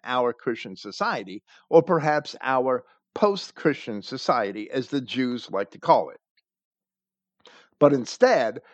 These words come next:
the traditional churches, namely the Eastern Orthodox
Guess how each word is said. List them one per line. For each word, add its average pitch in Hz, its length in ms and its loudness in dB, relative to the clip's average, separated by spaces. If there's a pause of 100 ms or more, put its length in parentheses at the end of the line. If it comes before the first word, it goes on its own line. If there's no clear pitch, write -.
(120)
the 156 120 2
traditional 196 580 0
churches, - 680 0
namely 165 380 0
the 135 260 -4
Eastern 151 380 -6
Orthodox 127 600 0